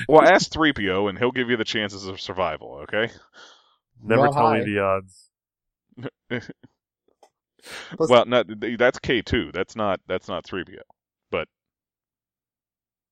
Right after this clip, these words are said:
Speaker 3: So if they're, like, protecting something, it makes sense to put all your ships in the same place.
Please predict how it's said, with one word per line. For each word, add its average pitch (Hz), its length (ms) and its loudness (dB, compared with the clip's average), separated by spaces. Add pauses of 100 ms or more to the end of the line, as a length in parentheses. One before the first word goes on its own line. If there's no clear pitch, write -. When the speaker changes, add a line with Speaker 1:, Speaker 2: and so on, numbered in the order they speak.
(240)
Speaker 3:
So - 160 -6
if 143 100 -12
they're, 165 160 0
like, 147 200 -2
protecting 127 540 -8
something, 98 460 -12
it 95 100 -14
makes 95 240 -16
sense 101 260 -12
to - 80 -18
put 107 200 -12
all 98 140 -8
your 92 120 -14
ships - 360 -18
in 92 100 -16
the 90 80 -18
same 92 300 -20
place. 95 360 -20